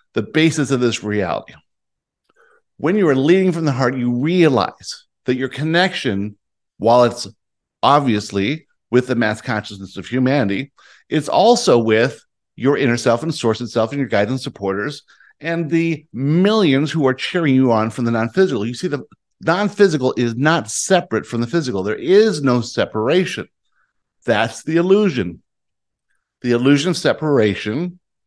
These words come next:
causes you to b-, perceive you're an individual. And from that state of being, with the education you received and the training you received and the beliefs that you have,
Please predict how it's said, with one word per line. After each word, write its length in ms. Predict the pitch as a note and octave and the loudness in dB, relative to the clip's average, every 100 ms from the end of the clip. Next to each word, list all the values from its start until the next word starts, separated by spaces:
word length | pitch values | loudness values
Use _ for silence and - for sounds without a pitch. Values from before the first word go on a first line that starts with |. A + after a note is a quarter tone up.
| _ _ - | _ _ -16
causes 520 | - E3 F#3 E3 B2+ | -4 2 2 0 -2
you 200 | A#2 B2+ | -4 -4
to 220 | - B2 | -4 -6
b-, 120 | G2+ - | -8 -10
perceive 840 | - C#3 - - F#3 C#3 C3 C3 - | -4 -4 -4 0 4 4 2 -2 -12
you're 240 | A#2+ B2 B2 | 0 2 2
an 100 | - | 2
individual. 800 | C3+ A#2+ A#2 F3 D3+ A#2+ - - _ _ _ _ - | 2 2 4 2 2 -4 -6 -10 _ _ _ _ -6
And 220 | - B2+ | -2 -2
from 480 | - - F3+ F#3 E3 | -6 -2 0 2 2
that 240 | D3 B2 | 2 0
state 340 | - - C#3+ A#2+ | -8 0 0 2
of 200 | A2+ A2+ | -4 -2
being, 600 | G3 C3 A#2+ F3 F3+ - _ _ _ _ _ - | 0 2 -2 -4 -8 -14 _ _ _ _ _ -2
with 420 | C3 E3+ - - | 2 2 0 -2
the 480 | C#3+ C3 A#2+ A#2 A2+ - _ _ - | 2 2 2 0 -6 -18 _ _ -2
education 600 | B2 A#2+ A#2+ A#2 A2 G#2+ | -2 -2 -4 -4 -4 -6
you 120 | G2+ | -6
received 520 | F#2 F#2+ A#2+ B2 D3 B2 | -8 -10 -4 -2 -2 -4
and 100 | G2+ | -6
the 60 | |
training 440 | G2+ - B2 A2 G#2+ | -8 -6 -2 -2 -2
you 80 | |
received 400 | F#2+ - G#2+ B2 | -4 -4 -4 -2
and 80 | A2+ | -4
the 60 | G2+ | -4
beliefs 360 | A2 A2+ G2+ | 0 -2 -2
that 140 | - - | -8 -8
you 100 | F#2+ | -8
have, 580 | D#2+ G#2 F#2 F#2 F3+ | -2 0 2 0 -2